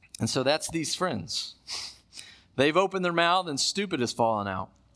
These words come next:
They've claimed to speak and to know, but they lack knowledge. They claim that it's Job's sin that brought all this about. They claim to know what God was doing, and they spoke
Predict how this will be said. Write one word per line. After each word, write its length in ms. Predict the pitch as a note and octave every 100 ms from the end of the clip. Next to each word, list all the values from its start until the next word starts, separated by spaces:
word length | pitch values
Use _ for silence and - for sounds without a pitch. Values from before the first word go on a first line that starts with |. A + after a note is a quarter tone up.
| -
They've 220 | D3 F3 - - - -
claimed 360 | G#3 A#3+ C4+
to 80 | A3
speak 460 | - - B3 C#4 G#3
and 100 | F3+
to 120 | F3
know, 560 | F3 A3 C#4 D4+ B3 - - _ _ _ _ _
but 140 | D#3 D#3
they 100 | D#3+
lack 380 | D#3 E3 D#3 - - -
knowledge. 760 | C3 C3+ B2+ F#2+ E2+ - - - _ _ _ _ _ _
They 100 | E3
claim 360 | D#3+ A3 B3+ B3
that 200 | G#3+ - -
it's 220 | - F#3 D3
Job's 360 | D#3+ B3 A3
sin 300 | - B3+ C#4
that 120 | C#4 G#3
brought 200 | A#3 B3+
all 140 | B3
this 160 | A#3 A#3
about. 300 | G#3+ A#3+ A#3
They 100 | A3
claim 340 | - A#3 C4
to 120 | A3
know 220 | G#3 A3 B3
what 380 | G#3 G#3+ B3
God 260 | F#3 A3 A#3
was 180 | G#3+ D#3
doing, 460 | F3+ C4 D#4+ D4 - _ _ _ _ -
and 120 | D#3+
they 80 | D#3+
spoke 440 | - G#3+ A#3+ -